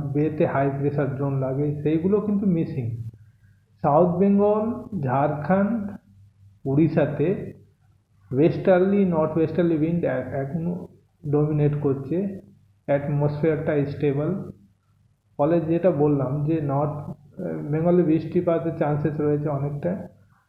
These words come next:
south বেঙ্গলে খুবই কম। এবার যদি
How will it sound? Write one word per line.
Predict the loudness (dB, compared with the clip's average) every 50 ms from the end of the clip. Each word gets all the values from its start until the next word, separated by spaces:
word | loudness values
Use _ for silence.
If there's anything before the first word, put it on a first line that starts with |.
| _ _ _ _ 0
south | 2 2 2 2
বেঙ্গলে | 2 0 0 0 2 0 0
খুবই | -2 -2 -4 -2 -2 -2
কম। | -2 -2 -4 -4 -4 -4 -6 -8 -10 -14 -18 -20 -20 -20 _ _ _ _ _ _ _ _ _ _ _ _ _ _ _ _ -20 _ _ -6
এবার | -2 0 2 2 2 2 0
যদি | 0 2 4 4 4 4 2 0 -4 -8 -12